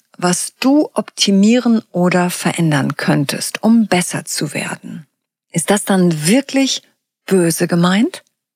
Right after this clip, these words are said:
Wenn dich jemand darauf hinweist, dass dein Verhalten nicht zum gewünschten Ergebnis führen wird, ist das dann wirklich gegen dich?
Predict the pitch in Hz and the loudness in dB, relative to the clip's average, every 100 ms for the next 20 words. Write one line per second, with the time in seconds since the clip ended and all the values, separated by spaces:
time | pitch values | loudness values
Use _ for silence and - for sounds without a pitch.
0 | _ _ - - 240 262 285 311 285 262 | _ _ -16 -6 0 2 2 2 0 0
1 | 240 233 269 330 247 151 151 151 - 170 | -2 0 0 2 2 2 0 0 -2 -2
2 | 165 175 175 - 170 220 247 - 196 240 | 0 0 0 0 2 2 0 0 0 0
3 | - - - 240 339 - - 233 196 175 | -4 -10 0 2 2 -2 -2 0 2 2
4 | 185 269 - - 180 151 233 - 226 - | 2 2 0 -2 -2 0 -2 0 -4 -4
5 | - 185 165 160 151 147 - - - - | -2 0 0 0 -2 -2 -4 -4 -6 -8
6 | _ _ _ 190 - 214 - 202 202 - | _ _ _ -4 -2 -2 0 0 0 -4
7 | _ _ 165 165 202 302 - 269 262 - | _ _ -4 2 2 2 0 0 0 -4
8 | - _ _ _ _ 190 185 226 247 294 | -10 _ _ _ _ 0 2 2 2 2
9 | 359 - - | -2 -6 -18